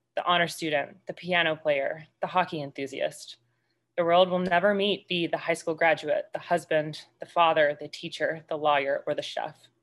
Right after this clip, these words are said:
I often struggle to describe what it's like to work in a pediatric hospital.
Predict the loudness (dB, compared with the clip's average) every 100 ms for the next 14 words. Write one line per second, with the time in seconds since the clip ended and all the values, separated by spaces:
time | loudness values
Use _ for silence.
0 | _ _ _ _ _ _ _ _ _ _
1 | -2 0 4 2 2 -2 2 4 4 2
2 | 0 -6 -4 2 4 4 2 2 2 0
3 | 0 -2 -2 -2 -6 -8 -4 0 0 -2
4 | -4 -6 -6 -6 -6 -6